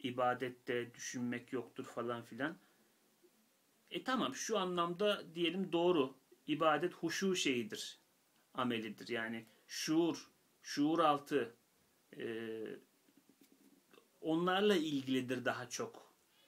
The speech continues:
Doğrudan manalar belki zihninde akıl, dinamik akıl açısından söylüyorum.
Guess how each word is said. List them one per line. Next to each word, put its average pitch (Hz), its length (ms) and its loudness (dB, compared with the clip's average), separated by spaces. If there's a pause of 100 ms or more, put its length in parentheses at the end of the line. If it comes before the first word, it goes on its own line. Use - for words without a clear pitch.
(280)
Doğrudan 160 480 4
manalar 151 680 4
belki 147 500 -2 (280)
zihninde 143 800 0 (100)
akıl, 151 440 2
dinamik 151 380 2
akıl 156 220 -4
açısından 131 540 2
söylüyorum. 120 600 -4